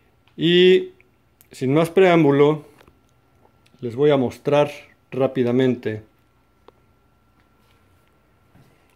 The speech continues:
lo que es. Dos paquetes de cereal, tres paquetes de cereal,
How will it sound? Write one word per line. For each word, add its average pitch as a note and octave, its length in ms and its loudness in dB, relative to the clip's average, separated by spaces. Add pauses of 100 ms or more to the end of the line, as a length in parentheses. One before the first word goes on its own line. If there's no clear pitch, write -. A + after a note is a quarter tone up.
(120)
lo A2 180 -12
que A2 160 -10
es. - 320 -20 (1500)
Dos F3+ 180 -4
paquetes F3 400 -2
de D3 60 -4
cereal, D3+ 560 0 (1600)
tres F3+ 300 2
paquetes C3+ 440 -6
de G#2+ 80 -10
cereal, A#2 460 -10